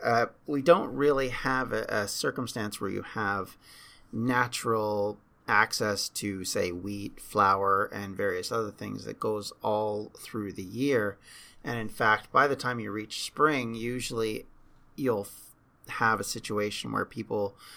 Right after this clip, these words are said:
will be out of the basics and relying strictly on meat diets or on very specific types of grains, and things like fruit and vegetables will be in short supply. So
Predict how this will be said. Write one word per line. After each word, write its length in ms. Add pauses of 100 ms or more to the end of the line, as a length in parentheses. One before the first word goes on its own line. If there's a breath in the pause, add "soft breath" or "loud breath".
(220 loud breath)
will 120
be 240
out 240
of 380
the 60
basics 800 (100)
and 520
relying 500
strictly 480
on 300
meat 260
diets 680
or 260
on 200
very 360
specific 560
types 300
of 160
grains, 680 (560 loud breath)
and 520 (420)
things 220
like 160
fruit 420
and 220
vegetables 720
will 80
be 140
in 100
short 380
supply. 500
So 380